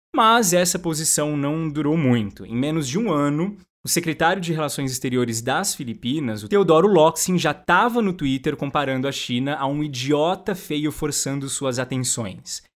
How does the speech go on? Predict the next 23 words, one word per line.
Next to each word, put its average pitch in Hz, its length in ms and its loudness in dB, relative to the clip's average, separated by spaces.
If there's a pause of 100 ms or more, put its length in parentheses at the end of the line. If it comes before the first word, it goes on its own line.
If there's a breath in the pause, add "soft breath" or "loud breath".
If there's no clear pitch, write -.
(200)
Esse 233 300 0
tweet 147 260 -4
aqui 143 520 -2
e 190 120 0
o 202 40 -2
dessa 160 260 0
semana 123 340 0
que 117 140 -8
o 120 40 -2
Igor 117 200 0
leu 123 260 2
na 120 120 -2
íntegra 117 500 -4
são 135 240 -4
bem 127 320 0
parecidos. 123 880 -6 (240 soft breath)
E 262 320 4
nessa 226 380 2
história 175 320 0
toda, 170 320 0
quem 170 180 -2
considera, 127 800 -2
é, 117 240 -6